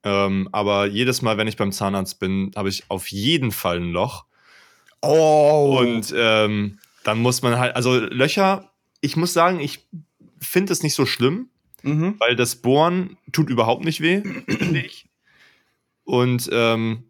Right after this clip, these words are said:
Speaker 1: ist halt immer die Frage, was dann gemacht werden muss. Bei mir war es letztens, oder was ist letztens, ich war das letzte Mal auch, weiß nicht, vor einem Dreivierteljahr oder sowas beim, beim Zahnarzt.
Speaker 2: <laughs>
Speaker 1: Also vielleicht soll ich dann auch mal öfter gehen.
Speaker 2: Ja,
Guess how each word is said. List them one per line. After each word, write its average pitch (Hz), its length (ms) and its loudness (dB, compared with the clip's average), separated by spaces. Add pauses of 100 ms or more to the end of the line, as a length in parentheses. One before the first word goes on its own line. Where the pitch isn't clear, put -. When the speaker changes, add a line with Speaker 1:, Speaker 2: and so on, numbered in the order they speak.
(1080)
Speaker 1:
ist 127 320 -4
halt 139 260 2
immer 135 100 -2
die 123 100 0
Frage, 123 280 0
was 113 140 -2
dann 107 120 -2
gemacht 107 300 -2
werden 95 180 -2
muss. 95 140 -4
Bei - 80 -6
mir 107 160 -2
war 113 80 0
es 110 140 -6
letztens, 113 440 -4
oder 101 160 -2
was 85 140 -8
ist 87 100 -10
letztens, 101 280 -8
ich - 40 -12
war 95 80 -4
das 87 80 -8
letzte 95 280 -6
Mal 95 160 0
auch, 101 260 0 (960)
weiß 143 180 -16
nicht, 147 100 -16
vor 104 120 -2
einem 98 80 -2
Dreivierteljahr 98 580 0
oder 92 140 -2
sowas 85 260 -6
beim, 90 260 -6
beim 90 160 -6
Zahnarzt. 220 520 -2
Speaker 2:
<laughs> 202 880 -4
Speaker 1:
Also - 160 -2
vielleicht 143 260 2
soll 156 140 4
ich 151 80 2
dann 147 120 4
auch 147 160 4
mal 143 120 6
öfter 147 320 4
gehen. 131 200 4
Speaker 2:
Ja, 415 240 4